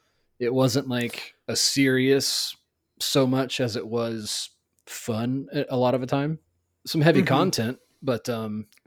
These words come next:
Speaker 1: it was, it was,
Speaker 2: Sure.
Speaker 1: it was a real fun movie. I'll put it that way.
Speaker 2: Yeah.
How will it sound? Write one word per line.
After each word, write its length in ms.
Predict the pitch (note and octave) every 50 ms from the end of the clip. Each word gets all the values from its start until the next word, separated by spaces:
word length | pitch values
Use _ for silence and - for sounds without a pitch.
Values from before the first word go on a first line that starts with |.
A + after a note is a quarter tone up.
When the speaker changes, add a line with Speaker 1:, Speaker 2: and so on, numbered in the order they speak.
| _ _
Speaker 1:
it 80 | G3+ G#3
was, 160 | F#3+ F3 E3+
it 80 | F#3+
was, 40 | F3 E3
Speaker 2:
Sure. 200 | C4+ A#3+ F#3+ D3+
Speaker 1:
it 180 | F3 - -
was 140 | A#3 E3+ C#3+
a 60 | E3+
real 220 | D#3 F3 F#3+ D#3+ -
fun 360 | - - - C3+ B2+ A#2+ G#3+
movie. 240 | G#2 G#2 F2+ G2+ G#2
I'll 60 | G#2
put 140 | - A#2 G#2
it 100 | F#2 -
that 200 | G2+ G2 D#2+ D#2+
way. 140 | E2+ G2 - _ _ _ _ _ _ _ _ _ _ _ _ _ _ _
Speaker 2:
Yeah. 320 | - A3+ G3+ D#3 C3 C#3